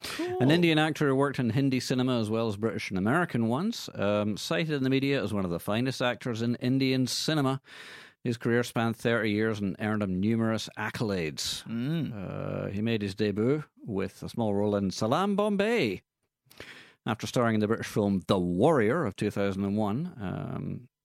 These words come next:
Speaker 2: he had starring roles in Hasil and Makbul. Uh, I'm assuming those were the Hindi films that he was starring in. And then critical acclaim for his roles in The Namesake, um, the title character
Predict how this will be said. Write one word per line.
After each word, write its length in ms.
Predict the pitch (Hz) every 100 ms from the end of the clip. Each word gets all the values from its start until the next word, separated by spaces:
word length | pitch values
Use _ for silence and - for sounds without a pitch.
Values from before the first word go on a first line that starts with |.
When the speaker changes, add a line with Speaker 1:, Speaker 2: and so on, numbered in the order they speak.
| -
Speaker 2:
he 880 | 98 92 92 92 92 92 92 90 85
had 140 | 92
starring 400 | - 107 107 104
roles 320 | 101 104 98
in 500 | 95 92 90 90 85 -
Hasil 600 | - 98 95 - 120 160 185 - - -
and 320 | 92 85 82
Makbul. 760 | 101 104 - 107 117 127 214 214 _ _ _ _ _ _ _ _ _ _ -
Uh, 400 | 90 87 85 87
I'm 160 | 92 90 -
assuming 340 | 92 - 87 90
those 160 | 87
were 80 | 87
the 100 | 85
Hindi 220 | 131 107
films 320 | 85 87 85
that 80 | 87
he 60 | 85
was 140 | 87
starring 340 | - 92 90 90
in. 180 | 98 - - - - 160
And 160 | 175
then 280 | 190 190 180
critical 340 | - 202 160
acclaim 300 | 135 143 135
for 80 | 127
his 140 | 123 113
roles 260 | 123 120
in 160 | 110 101
The 80 | 90
Namesake, 880 | 110 123 127 - 127 120 - - - _ _ 82 82 - - -
um, 1300 | - - - - - 85 - - - - - - - -
the 100 | -
title 320 | - 127 123
character 800 | 113 123 117 - - 120 117 117